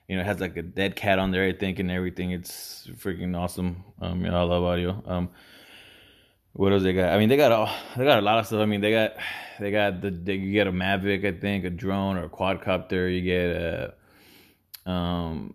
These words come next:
you get a backpack, the, uh, Peak Design twenty liter, which is, I mean, I got the thirty, I think, already, but, but still, man, who doesn't like free shit? Mm,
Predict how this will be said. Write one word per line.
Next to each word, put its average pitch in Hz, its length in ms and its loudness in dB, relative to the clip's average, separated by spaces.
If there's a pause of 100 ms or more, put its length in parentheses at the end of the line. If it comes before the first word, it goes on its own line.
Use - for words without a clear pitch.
(140)
you 92 160 -2
get 98 160 4
a 92 60 2
backpack, 101 640 2 (260)
the, 92 200 -2 (100)
uh, 90 220 2
Peak 92 280 -4
Design 98 400 0
twenty 107 280 0
liter, 104 540 2
which 90 180 -4
is, 90 300 -6
I - 20 -6
mean, 95 140 0
I 95 280 2
got 101 180 4
the 82 80 -12
thirty, 95 420 0
I 85 40 -6
think, 92 320 -6
already, 87 380 -2
but, 85 340 -4 (540)
but - 120 -6
still, 101 200 2
man, 92 140 0
who 95 140 4
doesn't 95 240 2
like 87 300 -2
free - 640 -8
shit? - 640 -4
Mm, 107 480 -2